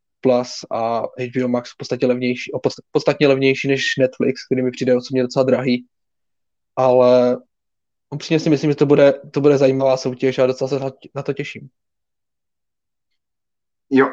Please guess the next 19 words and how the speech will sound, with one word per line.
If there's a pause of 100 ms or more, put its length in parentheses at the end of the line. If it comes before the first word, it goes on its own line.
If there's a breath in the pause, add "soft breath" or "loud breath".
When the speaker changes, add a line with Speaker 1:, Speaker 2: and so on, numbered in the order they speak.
(100)
Speaker 2:
souhlasím
s
tím,
že
v
době,
kdy
už
ta
nabídka
bude
hodně
široká,
tak
cena
bude
hrát
velkou
roli.